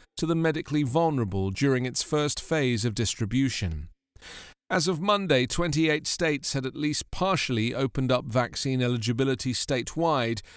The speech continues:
to those with high-risk medical conditions. Four additional states are making the vaccine available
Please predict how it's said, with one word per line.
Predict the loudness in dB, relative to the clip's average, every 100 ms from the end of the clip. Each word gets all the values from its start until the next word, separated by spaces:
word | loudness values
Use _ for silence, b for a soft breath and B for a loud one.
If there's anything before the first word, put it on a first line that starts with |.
| B -6
to | 0
those | 2 2 0
with | -2
high-risk | 0 0 2 2 0 -2 -2
medical | -2 -2 -2
conditions. | 0 0 2 0 0 -2 -2 -4 -4 _ -20 B B -6
Four | 0 2 2 0
additional | 0 0 0 0 -2
states | 0 -2 -2 -2
are | 0
making | 0 0 0
the | 0
vaccine | 0 -2 -2 0 0
available | 2 2 2 0 0